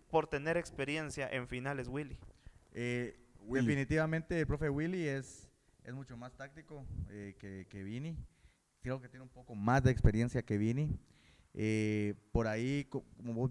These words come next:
Speaker 2: bien lo dijiste, lo de, lo de Vargas, lo de Ceballos, tanto como él los conoce, como ellos lo conocen a él. Entonces, creo que les puede sacar el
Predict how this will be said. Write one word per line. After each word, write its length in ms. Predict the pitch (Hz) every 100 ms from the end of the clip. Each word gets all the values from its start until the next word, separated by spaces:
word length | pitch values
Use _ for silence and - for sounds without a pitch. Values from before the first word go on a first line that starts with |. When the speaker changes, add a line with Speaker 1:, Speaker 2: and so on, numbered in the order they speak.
| 131
Speaker 2:
bien 140 | 131
lo 60 | 135
dijiste, 420 | 113 143 160 139
lo 220 | 113 110
de, 340 | 104 101 98 92 - -
lo 100 | 101
de 80 | 95
Vargas, 360 | 95 139 131 117
lo 80 | 107
de 100 | 98
Ceballos, 460 | 101 117 139 127 - - _ _ _ -
tanto 320 | 131 127 117
como 300 | 113 110 113
él 320 | 135 185 240 240 - - -
los 220 | 113 117
conoce, 400 | - 117 165 202
como 220 | 160 123
ellos 140 | 131 127
lo 100 | 117
conocen 380 | 113 113 113
a 60 | 107
él. 80 | 117
Entonces, 240 | 117 113 _ - _
creo 240 | - 135 135
que 220 | 123 113
les 180 | 113 -
puede 200 | 127 131
sacar 280 | 120 123
el 140 | 131